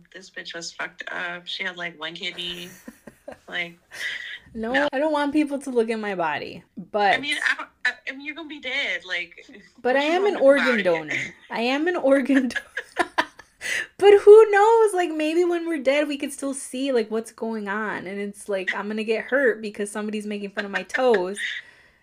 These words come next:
Speaker 2: you know? So, I don't know.
Speaker 1: Nah.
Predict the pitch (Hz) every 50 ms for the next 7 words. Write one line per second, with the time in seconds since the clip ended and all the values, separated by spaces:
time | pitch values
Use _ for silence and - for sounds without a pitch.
0 | _ _ - 214 202 208 214 240 240 247 240 240 _ _ _ _ - - 226 214
1 | 208 202 185 185 180 185 208 _ _ _ _ _ _ _ _ 175 175 170 - 208
2 | 202 202 202 196 196 196 196 190 190 190 190 190 190